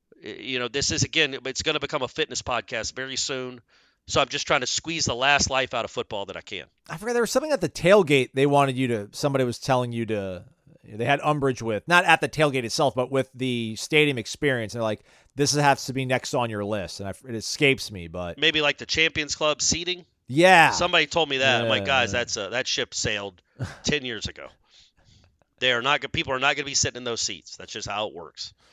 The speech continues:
Speaker 2: Uh, offensively, uh, what was the, the more, uh, pressing, uh,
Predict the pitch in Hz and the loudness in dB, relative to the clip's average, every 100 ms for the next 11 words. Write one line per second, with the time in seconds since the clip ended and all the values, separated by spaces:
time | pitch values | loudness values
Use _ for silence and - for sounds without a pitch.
0 | _ _ _ _ _ - 131 139 - 185 | _ _ _ _ _ -4 0 0 2 2
1 | 214 226 214 208 185 190 185 175 - _ | 4 4 4 4 6 6 4 2 -8 _
2 | _ 127 - _ _ _ - 165 190 180 | _ -20 -20 _ _ _ 4 8 8 8
3 | 160 147 160 156 151 151 151 147 143 135 | 2 2 2 2 2 2 4 4 4 4
4 | 131 - 156 - 160 143 139 135 123 - | 0 2 2 2 0 0 -2 -8 -14 -20
5 | 127 - | -20 -20